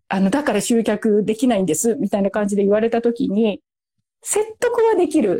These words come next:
いや、そうじゃないんだよって説得はできるけど、その時一瞬良くても、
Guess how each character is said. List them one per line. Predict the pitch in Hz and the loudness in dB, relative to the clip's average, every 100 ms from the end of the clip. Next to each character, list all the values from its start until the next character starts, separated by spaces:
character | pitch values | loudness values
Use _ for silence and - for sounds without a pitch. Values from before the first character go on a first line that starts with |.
| - - | -4 -2
い | |
や、 | 269 | -2
そ | 339 381 | 2 2
う | |
じ | 311 | 2
ゃ | |
な | 202 | 2
い | 226 | 0
ん | |
だ | 175 | 2
よ | 190 | 0
っ | - | -2
て | |
説 | - 320 320 | -4 -4 -2
得 | - 370 | -2 0
は | 415 392 | 0 0
で | 359 | 0
き | 359 | 2
る | 320 | 2
け | - 190 | 0 0
ど、 | 233 226 190 | 0 2 0
そ | - 359 | -2 0
の | 427 | 0
時 | 440 453 - 277 | 0 -4 -2 -2
一 | - 247 | 0 -2
瞬 | - - 294 277 | -2 -2 2 4
良 | 269 320 | 2 0
く | 226 | -2
て | - 185 | -2 -2
も、 | 226 233 180 | 0 0 -2